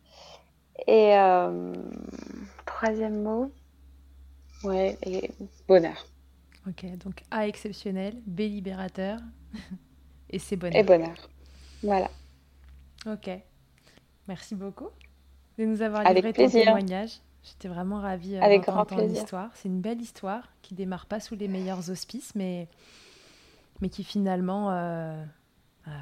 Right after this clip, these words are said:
Speaker 2: voilà, enfin, t'es encore en train d'allaiter sept mois après des triplés.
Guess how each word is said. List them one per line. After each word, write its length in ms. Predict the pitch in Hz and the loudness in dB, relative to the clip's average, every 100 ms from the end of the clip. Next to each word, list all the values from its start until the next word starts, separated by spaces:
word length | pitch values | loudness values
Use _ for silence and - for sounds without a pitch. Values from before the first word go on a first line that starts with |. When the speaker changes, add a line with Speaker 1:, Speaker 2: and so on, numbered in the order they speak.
| 139 | -14
Speaker 2:
voilà, 220 | 147 233 262 | -12 -10 -10
enfin, 240 | 170 160 151 147 147 _ _ _ _ _ | -10 -10 -12 -14 -18 _ _ _ _ _
t'es 80 | - | -10
encore 280 | 156 190 202 | -8 -8 -6
en 80 | 202 | -6
train 180 | - 175 | -6 -8
d'allaiter 360 | 160 156 190 | -6 -8 -10
sept 260 | 190 180 - | -10 -10 -10
mois 120 | 170 | -10
après 260 | 170 - 202 | -10 -10 -8
des 100 | 185 | -8
triplés. 400 | - - 190 233 | -10 -14 -14 -14